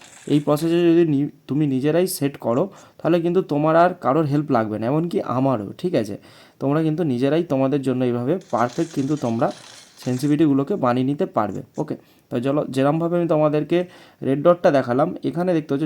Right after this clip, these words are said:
যতগুলো স্কোপ আছে টু এক্স, ফোর এক্স, থ্রি এক্স, এইট এক্স, সব স্কোপগুলোর ক্ষেত্রে সেম। আর যখনই তুমি মানে বড় স্কোপ লাগাবে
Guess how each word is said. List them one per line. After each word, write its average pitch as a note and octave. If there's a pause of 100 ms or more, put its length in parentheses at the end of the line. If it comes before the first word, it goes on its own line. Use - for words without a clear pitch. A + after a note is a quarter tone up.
যতগুলো F3
স্কোপ C#3
আছে A#2 (100)
টু B2+
এক্স, C3 (100)
ফোর A#2+
এক্স, B2+
থ্রি A#2 (140)
এক্স, B2+ (100)
এইট B2+
এক্স, C3 (360)
সব F3 (100)
স্কোপগুলোর F#3
ক্ষেত্রে F#3+
সেম। A#2 (360)
আর A#2+
যখনই F3
তুমি F#3+ (460)
মানে C3 (160)
বড় D3+
স্কোপ F3
লাগাবে B2